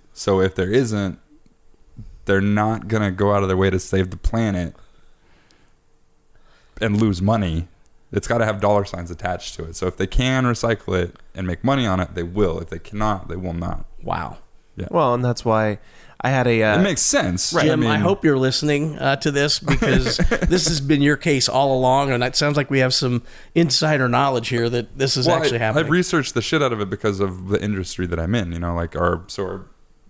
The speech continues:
Speaker 1: disposable cups, are they recyclable?
Speaker 2: Oh my gosh.
Speaker 1: Sure, they're recyclable.
Speaker 2: This is cool.
Speaker 1: But are people gonna recycle them? I don't know. Maybe. Yeah, depends on the, on the place.
Speaker 2: How did you come up with this idea?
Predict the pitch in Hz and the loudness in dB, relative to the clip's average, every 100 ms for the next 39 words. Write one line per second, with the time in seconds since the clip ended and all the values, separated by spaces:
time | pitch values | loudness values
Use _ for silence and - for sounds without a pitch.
0 | 117 110 - 110 113 104 107 - - 127 | -20 -20 -20 -18 -18 -18 -20 -20 -16 -16
1 | 120 - - - - - - - - - | -16 -20 -20 -20 -20 -20 -20 -20 -20 -20
2 | - - - 135 147 131 120 - 143 139 | -20 -20 -20 -18 -16 -16 -16 -14 -12 -10
3 | 127 110 104 113 - - - - - 240 | -10 -6 -4 -4 -8 -16 -16 -16 -12 -6
4 | 262 - - - - 196 120 - - - | -4 -4 -6 0 2 2 0 -2 -2 2
5 | 175 147 127 110 - 180 - 110 101 104 | 2 4 2 2 0 -2 0 -2 2 0
6 | 113 - - - - - 160 170 73 - | 0 -10 -14 -12 -14 -10 -6 -6 -8 -12
7 | - - 135 - - - 123 127 123 113 | -6 0 0 0 -6 0 2 4 2 2
8 | 107 98 95 - - 90 90 - 101 160 | 0 0 -4 -4 -6 -6 -8 -8 -6 -4
9 | 98 104 107 95 139 104 127 - - - | -4 -4 -4 -2 -2 -4 -8 -16 -20 -20
10 | - - - - - - - 127 127 - | -20 -20 -20 -20 -20 -20 -8 -6 -6 -6
11 | 95 110 110 107 98 _ - - - 107 | -2 0 0 -2 -4 _ -20 -18 -8 -2
12 | 104 98 135 104 - - 349 392 226 196 | -2 0 -2 -2 -8 -4 2 2 2 0
13 | 190 170 151 139 131 107 107 110 110 151 | 2 2 0 -2 0 0 -2 -2 -2 -4